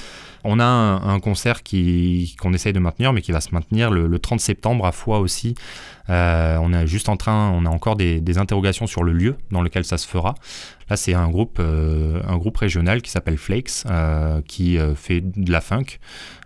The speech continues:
On a la Block Party, qui est un, un temps fort qu'on met en place chaque année autour des cultures urbaines,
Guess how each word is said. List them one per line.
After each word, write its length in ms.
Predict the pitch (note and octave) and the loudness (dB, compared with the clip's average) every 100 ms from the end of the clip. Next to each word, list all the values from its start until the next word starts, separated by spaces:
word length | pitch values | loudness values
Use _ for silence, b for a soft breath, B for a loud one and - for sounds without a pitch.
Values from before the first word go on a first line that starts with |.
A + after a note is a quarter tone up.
| - | -4
On 100 | G#2+ | 2
a 260 | A#2 B2+ B2 | 4 4 4
la 120 | G#2 | 4
Block 180 | G#2 G#2 | 2 0
Party, 460 | A2+ - D#3+ D#3+ D3 | -4 -2 0 0 0
qui 100 | G#2+ | 2
est 60 | |
un, 600 | F#2+ F#2 F2+ F2 F2 F2+ - - A2+ | 4 4 4 2 2 0 -2 -4 -2
un 120 | F#2+ | 0
temps 160 | F#2+ | 0
fort 320 | F#2+ B2 B2+ - | 0 -2 -2 0
qu'on 80 | |
met 100 | F#2+ | 2
en 80 | F2+ | 0
place 260 | F2 A2+ - | 0 -2 0
chaque 240 | - F#2+ F#2+ | -2 -2 0
année 340 | F#2 G#2+ A2 | 2 2 2
autour 280 | F2+ D#2+ G2+ | 0 0 -2
des 100 | E2+ | 0
cultures 340 | F#2 - F2+ | -2 0 0
urbaines, 360 | E2 E2+ A#2 | 2 0 0